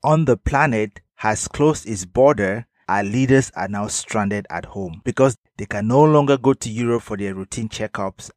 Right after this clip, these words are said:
and treatment. Because most of them are in their seventies or even older, they have resulted in isolation and hardly ever seen in public.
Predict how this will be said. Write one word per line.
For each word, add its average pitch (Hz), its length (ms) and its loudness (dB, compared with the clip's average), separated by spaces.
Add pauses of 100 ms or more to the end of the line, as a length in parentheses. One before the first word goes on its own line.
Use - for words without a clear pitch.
and 110 260 -4
treatment. 87 520 -12 (200)
Because 151 360 4
most 202 240 2
of 160 100 -6
them 139 200 4
are 117 80 2
in 113 180 -2
their 104 180 -4
seventies 135 680 -2
or 92 180 -8
even 127 300 -4
older, 104 560 -2 (160)
they 143 280 4
have 131 300 -2
resulted 123 540 -2
in 98 180 -6
isolation 101 840 -6 (440)
and 98 200 -4
hardly 120 760 -4
ever 110 260 -4
seen 101 300 -6
in 85 240 -8
public. 92 480 -4